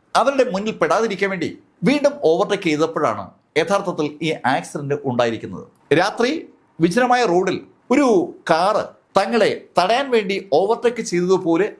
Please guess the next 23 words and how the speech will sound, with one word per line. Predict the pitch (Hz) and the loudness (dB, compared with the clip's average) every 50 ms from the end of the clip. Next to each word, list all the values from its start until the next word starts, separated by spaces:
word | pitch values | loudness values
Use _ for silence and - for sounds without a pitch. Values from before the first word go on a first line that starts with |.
| - 165 | -2 -2
അബ്ദുറഹ്മാന് | 196 - 240 226 - 202 208 202 196 202 196 - 165 | 0 2 0 0 0 0 0 0 0 -2 -2 -2 -2
തോന്നിയതുകൊണ്ടാണ് | 160 165 185 196 190 175 156 143 135 131 135 - - _ _ _ _ - 185 233 | -2 -2 -2 0 0 0 2 2 0 -2 -2 -8 -10 _ _ _ _ 0 0 0
അബ്ദുറഹ്മാൻ | 240 285 262 214 170 185 180 143 - - - _ _ _ - - | 2 2 2 2 2 0 -2 -2 -2 -4 -12 _ _ _ 0 0
അകത്തിരിക്കുന്ന | 180 202 277 285 294 269 214 180 214 208 196 196 185 - 151 165 | 2 2 0 0 2 0 0 2 2 0 0 0 -2 0 0 0
ആ | 185 196 190 - - - | 2 2 0 -2 -2 -2
പെൺകുട്ടികളുടെ | 170 165 185 247 247 247 240 226 220 196 196 185 - | -2 -2 -2 -4 -4 -4 0 0 0 0 0 -4 -2
സുരക്ഷ | - 156 180 196 - - - 226 202 156 - _ _ _ _ _ _ - 147 | -2 -2 -2 -2 -2 -2 0 0 0 -2 -8 _ _ _ _ _ _ -2 -2
മനസ്സിൽ | 156 185 175 220 - 170 165 | -2 -2 -2 -8 -6 -2 -2
കരുതി | 147 139 139 127 - - - _ _ _ _ _ _ - | -2 -2 -2 -8 -8 -10 -16 _ _ _ _ _ _ -2
പെട്ടെന്ന് | 185 185 180 240 240 233 165 104 82 - - _ - 147 | -2 0 0 0 0 0 0 -2 -2 -6 -12 _ 0 0
വെട്ടിച്ച് | 156 151 151 - 190 175 - - - - _ _ _ _ _ - - | 0 0 0 -10 -10 -6 -6 -6 -6 -6 _ _ _ _ _ -2 0
ആ | 190 202 - | 0 0 2
കാറിനെ | 170 160 160 160 156 - - _ - 139 | 0 0 0 -2 -6 -8 -8 _ 0 0
ഓവർടേക്ക് | 160 196 202 196 180 - - | 2 2 0 -2 -4 -2 0
ചെയ്യാൻ | 147 143 139 - | -2 -2 -2 -4
ശ്രമിച്ചത്. | 135 120 117 - - 95 - - _ _ _ _ _ - 143 | -6 -6 -6 -6 -8 -10 -12 -16 _ _ _ _ _ 2 2
ഓവർടേക്ക് | 170 214 240 - 262 262 269 | 4 4 2 0 0 0 0
ചെയ്ത് | 254 247 202 156 | 2 2 2 2
വരുമ്പോൾ | 135 139 139 143 104 - - - _ _ _ _ _ _ - | 2 2 0 0 -2 -2 -4 -16 _ _ _ _ _ _ -2
തൊട്ടുമുന്നിൽ | 165 170 170 175 165 - - 160 147 135 143 - _ _ _ _ _ - 170 | 0 0 0 0 0 2 0 0 -2 -2 -6 -10 _ _ _ _ _ -2 -2
ആ | 151 127 | 0 2
ബൈക്കിനെ | 135 147 185 - - 226 220 - | 0 0 0 -2 -2 -4 -2 -2
കണ്ടപ്പോൾ | 139 123 123 127 - 107 - | -2 -2 -2 -2 -4 -4 -10